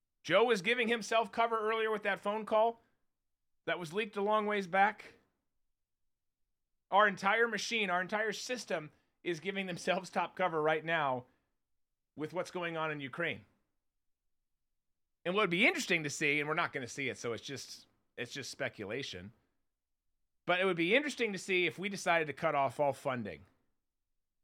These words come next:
If Zelensky and some of the other officials there came out with a list of every American politician who's had corrupt business dealings there. "Okay, you're gonna abandon me, then this is what I'm gonna do." Now, he'd get killed for doing that, but,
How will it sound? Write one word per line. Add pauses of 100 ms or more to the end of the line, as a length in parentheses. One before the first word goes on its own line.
(720)
If
Zelensky
and
some
of
the
other
officials
there (1120)
came
out
with
a
list
of
every
American
politician
who's
had (340)
corrupt (120)
business
dealings
there.
"Okay,
you're
gonna
abandon
me, (280)
then
this
is
what
I'm
gonna
do." (1160)
Now,
he'd
get
killed
for
doing
that,
but,